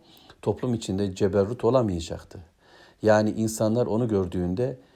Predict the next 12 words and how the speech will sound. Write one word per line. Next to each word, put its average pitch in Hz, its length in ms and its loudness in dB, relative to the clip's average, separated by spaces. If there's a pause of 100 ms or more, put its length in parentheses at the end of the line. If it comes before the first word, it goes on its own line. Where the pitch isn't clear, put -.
(200)
ürkmediler. 87 1000 -4 (1300)
Böyle 117 220 2
sıkılmadılar. 90 1000 -2 (420)
"Yine 123 180 4
geliyor, 110 580 2 (100)
bakalım 113 440 0 (100)
ne 110 200 2
diyecek." 104 520 0
demediler. 107 600 0 (580)
Anne 113 320 2
baba 120 260 8
da 117 240 0